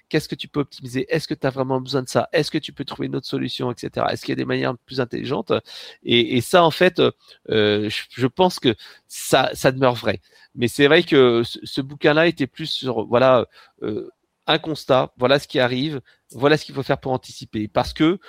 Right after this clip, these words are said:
tout simplement, euh, il faut toujours, euh, t-, c'est toujours plus confortable, en fait, d'anticiper quelque chose que d'être sous la pression et de pas avoir les moyens et pas avoir les ressources. Si tu as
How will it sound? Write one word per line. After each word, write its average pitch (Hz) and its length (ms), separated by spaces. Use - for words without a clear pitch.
tout 143 120
simplement, 135 580
euh, 113 220
il - 100
faut 147 160
toujours, 165 760
euh, - 180
t-, - 180
c'est - 140
toujours 180 180
plus 190 160
confortable, 147 540
en 123 40
fait, 110 240
d'anticiper 147 600
quelque 139 200
chose 135 420
que 123 100
d'être 123 240
sous - 200
la 156 120
pression 139 500
et - 80
de 98 100
pas 135 120
avoir 127 240
les 120 80
moyens 123 420
et 139 60
pas 113 140
avoir 113 200
les 113 80
ressources. 117 480
Si - 160
tu 135 180
as 120 160